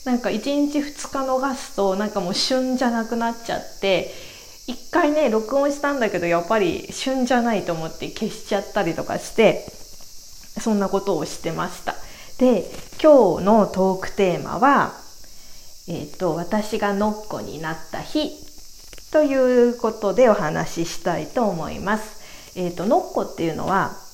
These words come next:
今は解散しちゃったんですけど、レベッカっていう男女のバンドのグループのボーカルがノッコっていう人で、まあ、ご存知の方いっぱいいると思うんですけど、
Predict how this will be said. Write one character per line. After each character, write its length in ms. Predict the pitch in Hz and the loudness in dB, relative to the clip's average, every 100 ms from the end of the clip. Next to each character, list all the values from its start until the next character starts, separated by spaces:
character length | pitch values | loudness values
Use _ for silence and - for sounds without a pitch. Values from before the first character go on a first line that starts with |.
| - - - - | -18 -16 -16 -8
今 220 | 269 240 | 0 4
は 100 | 156 | 2
解 240 | - 160 160 | 0 -2 -2
散 220 | 156 160 | -6 -6
し 80 | - | -4
ち 60 | |
ゃ 60 | 156 | -6
っ 80 | - | -6
た 140 | 156 | -8
ん 100 | 147 | -8
で 80 | - | -10
す 160 | - | -14
け 120 | - - | -10 0
ど、 200 | 240 208 | 2 6
レ 140 | 294 | 6
ベ 120 | 302 | 6
ッ 140 | 247 - | 2 0
カ 140 | 160 | -4
っ 180 | 165 - | -4 -8
て 80 | 156 | -4
い 120 | 160 | -2
う 260 | 160 160 - - - - | -2 -4 -8 -14 -10 0
男 280 | 247 240 | 2 4
女 120 | 196 151 | 2 -2
の 260 | 147 - - - | -6 -8 -12 -8
バ 200 | 175 185 | -4 -2
ン 140 | 180 175 | -2 -2
ド 140 | 175 | -2
の 160 | 175 175 | -2 -2
グ 140 | 175 | -2
ル 60 | 175 | 0
ー 600 | 165 160 - - 147 - | 0 -2 -6 -6 -6 -4
プ 40 | 214 | 0
の 220 | 311 277 | 4 4
ボ 240 | 214 208 | 4 4
ー 20 | |
カ 140 | 208 196 | 2 2
ル 100 | 185 | 2
が 140 | 180 | 0
ノ 100 | 185 | -2
ッ 140 | 180 - | -4 -10
コ 120 | - | -12
っ 140 | - | -10
て 80 | 123 | -8
い 80 | 120 | -6
う 160 | 139 - - - - - - | -8 -12 -16 -14 -14 -12 -8
人 140 | 143 | -4
で、 120 | 160 | -2
ま 120 | 165 | -2
あ、 20 | 165 | -4
ご 120 | 180 | -2
存 240 | 196 196 | 0 0
知 80 | 156 | -2
の 100 | 143 | -6
方 220 | 135 135 | -8 -8
い 60 | 147 | -8
っ 40 | |
ぱ 220 | - 165 160 | -6 -4 -2
い 40 | |
い 20 | |
る 80 | 175 | -4
と 100 | 175 | -4
思 240 | 165 190 180 | -2 0 0
う 60 | |
ん 40 | 160 | -2
で 80 | - | -6
す 120 | - | -8
け 140 | 151 | 4
ど、 300 | 262 233 - | 6 6 4